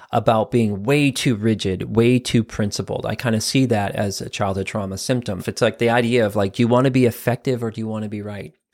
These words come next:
So you can have someone who's having a lot of self-righteousness and grandstanding, egoic behavior. We'll see that with John Adams. But they're claiming it's all on, based on principle, meaning John Quincy Adams had this habit of,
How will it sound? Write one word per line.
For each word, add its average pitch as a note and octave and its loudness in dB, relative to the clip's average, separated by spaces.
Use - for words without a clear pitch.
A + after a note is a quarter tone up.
So - -2
you D4+ 4
can F#4 4
have F#3+ 4
someone A2 4
who's A#2 0
having B2 4
a G#2+ 2
lot A#2+ 4
of C3+ -2
self-righteousness A2 0
and G2+ -2
grandstanding, G2+ 0
egoic G#2+ 2
behavior. F#2+ -2
We'll F#2+ -4
see A#2 2
that A2 4
with G2+ -2
John F#2+ -2
Adams. F#2 -6
But D3 0
they're C3 4
claiming C#3 2
it's - -4
all C3 4
on, A#2+ 2
based A2 -2
on G2+ -4
principle, - -6
meaning C3 2
John C#3 2
Quincy B2 2
Adams A#2+ 2
had A2 0
this A2 -2
habit A#2+ -2
of, G#2 -4